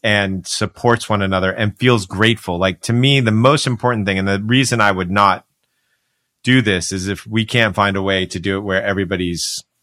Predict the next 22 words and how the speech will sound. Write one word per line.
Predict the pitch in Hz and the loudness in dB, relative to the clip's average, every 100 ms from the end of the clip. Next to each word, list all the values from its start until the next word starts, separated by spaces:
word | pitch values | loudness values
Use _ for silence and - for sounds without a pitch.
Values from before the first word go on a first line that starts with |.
| _ | _
grateful. | - 113 113 78 82 76 | 2 2 2 -4 -6 0
"Oh, | 117 | 4
I'm | 110 | 4
so | 101 135 123 | 2 2 4
grateful | 123 120 123 | 4 2 0
to | 113 | 0
be | 110 | 0
on | 107 104 | 0 0
the | |
platform. | 95 98 95 - 95 92 92 92 - _ _ _ _ _ _ - | 0 2 2 0 -4 -2 -2 -6 -10 _ _ _ _ _ _ -10
I'm | 95 | -8
so | - 120 | 0 0
grateful | 113 107 110 - 104 | 0 0 0 -2 -6
to | 104 | -6
contribute | 95 101 - - 90 95 | -8 -10 -6 -4 -4 -4
to | - | -4
the | 90 | -8
platform. | - 90 90 - 90 90 90 87 | 0 0 0 -2 -4 -2 -4 -4
I'm | 98 101 | -4 -2
so | - 117 | 2 2
grateful | 101 107 - 101 95 | 4 0 0 -4 -6
for | - 95 95 95 92 92 | -6 -6 -2 0 0 -4